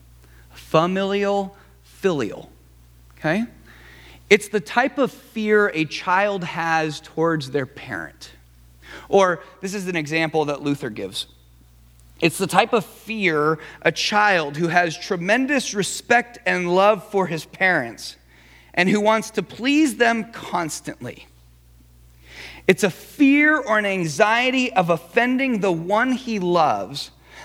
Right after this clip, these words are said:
not because he's afraid of torture or even of punishment, but rather because the child is afraid of displeasing the one who is,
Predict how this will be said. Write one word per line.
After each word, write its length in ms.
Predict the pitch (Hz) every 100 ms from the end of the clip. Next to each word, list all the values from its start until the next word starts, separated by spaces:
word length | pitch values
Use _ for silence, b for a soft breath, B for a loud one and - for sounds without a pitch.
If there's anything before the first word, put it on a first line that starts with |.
| B
not 500 | 175 214 285 381 370
because 680 | 311 - 247 247 202 208 185
he's 200 | 220 208
afraid 440 | 202 220 226 220
of 140 | 190 -
torture 720 | - 220 170 - 131 160 170 _ b b b b -
or 160 | 214
even 320 | 214 247 262
of 180 | 214 -
punishment, 640 | - 262 220 - 131 120 - - _ _ _ _ _ _ b -
but 60 | 214
rather 400 | 214 254 269 226
because 420 | 196 - 220 202
the 120 | 180
child 640 | - - 226 254 285 294 220
is 160 | 208
afraid 560 | 190 - - 214 214 214
of 180 | 170 131
displeasing 840 | 175 - - 190 240 254 233 254
the 100 | 190
one 320 | 170 165 220 254
who 320 | 208 233 -
is, 400 | 180 147 135